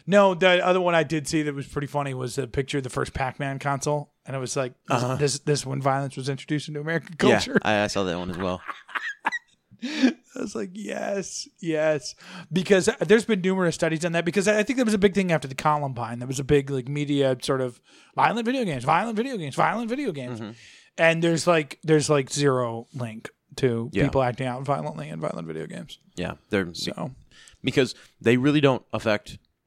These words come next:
Speaker 2: behavior. They affect social behavior.
Speaker 1: They do, yeah.
Speaker 2: And I think that, uh,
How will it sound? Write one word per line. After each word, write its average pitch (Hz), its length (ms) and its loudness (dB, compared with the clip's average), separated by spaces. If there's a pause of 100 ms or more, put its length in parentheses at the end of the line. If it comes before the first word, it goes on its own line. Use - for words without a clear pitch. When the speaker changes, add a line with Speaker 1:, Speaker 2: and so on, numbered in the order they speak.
(140)
Speaker 2:
behavior. 120 420 2 (260)
They 135 100 6
affect 131 260 2
social 107 320 -2
behavior. 156 440 2 (240)
Speaker 1:
They 151 120 0
do, 143 220 -2
yeah. 135 220 -2 (260)
Speaker 2:
And 117 100 4
I 117 60 4
think 123 440 2
that, 107 300 0
uh, 92 360 4